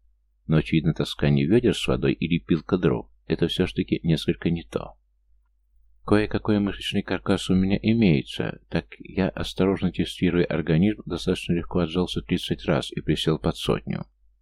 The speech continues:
Это при том, что больница, да и сам факт попаданства весьма негативно сказались на моем физическом состоянии. А вот координация, мелкая моторика, вестибулярный аппарат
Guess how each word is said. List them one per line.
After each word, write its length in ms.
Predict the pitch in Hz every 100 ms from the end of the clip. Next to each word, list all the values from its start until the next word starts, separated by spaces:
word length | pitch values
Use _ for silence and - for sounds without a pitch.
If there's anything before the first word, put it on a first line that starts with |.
| _ _ _
Это 220 | 80 -
при 100 | 80
том, 180 | 82 76
что 200 | - 69
больница, 540 | 64 60 78 98 -
да 100 | 67
и 40 | 64
сам 260 | - 71
факт 220 | - 69 -
попаданства 800 | 71 - 65 71 90 - 78 -
весьма 320 | - - 95
негативно 640 | 95 92 87 - 110 113 - -
сказались 500 | - 90 98 95 -
на 80 |
моем 280 | 82 76 95
физическом 560 | - 76 73 - - 73
состоянии. 800 | - - - 58 - 110 - - _ _ _ _ _ _ _ _ _ -
А 100 | 82
вот 180 | 82 -
координация, 840 | 85 76 78 80 104 - - 67
мелкая 400 | 80 82 - 78
моторика, 600 | 76 67 98 98 80 73
вестибулярный 760 | 67 - 76 85 95 87 85
аппарат 380 | 82 - 82 90